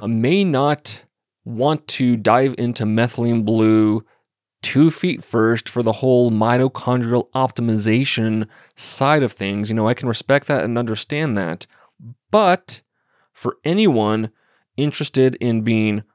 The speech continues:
prophylactic with their health, or when you or a family member comes down with an illness, some type of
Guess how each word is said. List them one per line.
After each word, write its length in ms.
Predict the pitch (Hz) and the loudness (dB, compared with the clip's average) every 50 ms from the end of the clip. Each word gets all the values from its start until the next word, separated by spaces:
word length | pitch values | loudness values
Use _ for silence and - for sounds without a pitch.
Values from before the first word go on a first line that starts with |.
| _ _ _ | _ _ _
prophylactic 1000 | - - 147 151 - - 110 113 110 123 139 135 - - 147 147 143 143 - - _ _ _ _ _ _ - | -2 0 0 0 0 0 0 0 2 2 0 -2 -4 -2 -2 -2 -2 -4 -8 -20 _ _ _ _ _ _ -6
with 200 | 117 117 107 - | -4 -4 -2 -2
their 140 | - 107 101 | -2 -4 -4
health, 420 | - - - 151 160 165 160 - - | -4 -4 -2 0 2 2 2 0 -2
or 100 | 117 117 | -2 -2
when 360 | 110 110 107 101 101 104 101 _ _ _ _ _ _ _ _ _ | 0 0 -2 -2 -2 -4 -8 _ _ _ _ _ _ _ _ _
you 460 | - 110 110 120 131 147 156 160 165 160 | -14 -4 0 4 4 6 6 6 6 4
or 240 | - - 120 113 | 4 2 0 -2
a 60 | 107 104 | -2 -2
family 380 | - - 135 143 151 156 151 | -2 -2 0 0 0 0 -2
member 560 | 143 147 151 151 151 151 151 151 147 139 - _ _ | 0 0 -2 -2 0 0 0 0 0 -2 -4 _ _
comes 240 | - - 123 120 110 | -12 -8 -6 -6 -4
down 280 | 101 113 117 120 123 123 | -2 -2 0 0 0 0
with 160 | 120 113 - | -2 -2 -4
an 160 | 104 104 - - _ | -4 -8 -8 -8 _
illness, 560 | - 143 151 160 165 160 160 165 160 160 - - | -4 0 0 2 2 2 2 2 0 0 -4 -8
some 200 | - - - 113 | -10 -8 -8 -4
type 240 | - - 120 113 - | -2 0 0 0 0
of 160 | 101 98 95 | -2 -4 -4